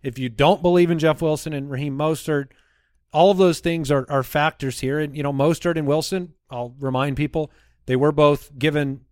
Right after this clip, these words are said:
uh, renewals on the contract to come back this offseason, pre-Achane drafting. So I think all three will be involved. And as someone who had Mostert and, and Jeff Wilson,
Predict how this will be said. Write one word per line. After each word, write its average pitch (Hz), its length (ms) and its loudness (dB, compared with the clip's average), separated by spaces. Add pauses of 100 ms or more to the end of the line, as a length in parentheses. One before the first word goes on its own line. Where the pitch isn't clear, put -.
(220)
uh, 127 380 -2
renewals 175 480 4
on 214 100 4
the 196 80 -2
contract 180 540 0
to - 60 -12
come 143 180 -6
back 151 260 0
this 131 140 -8
offseason, 123 540 -4 (380)
pre-Achane 156 1300 0 (100)
drafting. 123 600 -2 (300)
So 214 160 0
I 277 60 4
think 294 180 0
all 262 100 6
three 262 240 0
will 262 120 2
be 156 120 0
involved. 139 380 0
And 160 100 -4
as 156 60 -6
someone 277 260 -2
who 226 80 0
had 185 240 -2
Mostert 190 440 -2 (920)
and, 170 300 -2
and 165 180 -2
Jeff 196 180 2
Wilson, 233 420 0